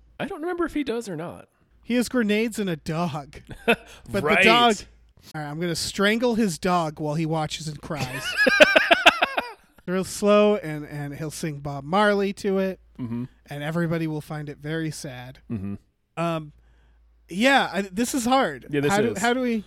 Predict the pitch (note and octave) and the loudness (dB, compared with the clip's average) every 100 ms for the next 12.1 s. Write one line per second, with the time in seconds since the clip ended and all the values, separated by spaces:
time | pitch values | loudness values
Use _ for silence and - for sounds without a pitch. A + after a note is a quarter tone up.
0 | _ - F#3 G3 A3 D3+ F3+ A3+ A#3 A#3+ | _ 0 2 4 4 2 2 2 2 0
1 | G#3+ G#3+ - _ C3+ D3 D#3+ C3+ G#2 _ | 0 -4 -4 _ -6 -2 0 -2 -6 _
2 | - - B3 B3+ B4 C#5+ D#5+ E5 D#5 F#4 | -18 -16 -16 -12 -10 -8 -6 -2 0 2
3 | C4 - - F#3+ F#3+ F#3 F3 G3 D#3 E3 | 2 2 0 2 2 4 2 4 4 4
4 | - E3+ E3 G3+ - A#3+ - - - - | 0 -4 -4 -4 -2 -2 -2 -4 -16 -14
5 | - - - D#4+ _ - _ - - A#3 | -14 -12 -10 -10 _ -16 _ -14 -8 -4
6 | C4 G#3 G#3 - G3+ A3 - - A3 G3 | -2 -2 -4 -4 0 0 -2 0 2 2
7 | A#3+ D4+ - D4 A#3 F#3 - F3+ F3 A#3+ | 2 2 2 4 4 0 -6 -6 -4 -6
8 | - C#4 - D4+ F4+ F4+ _ _ - B3 | -4 -4 -4 -6 -8 -12 _ _ 4 6
9 | C4 - D#4 D4+ - E3+ C#3+ - G3 D#3 | 6 4 4 4 0 -6 -6 0 0 0
10 | F3 - A3 D#3 B2+ - _ D#3+ D#3 G#2 | -6 -2 -2 -2 -8 -20 _ -4 -2 0
11 | A3+ A#3 - E3 A#3 - D4 C4+ C#4+ D4+ | 0 0 0 2 2 2 -2 0 2 0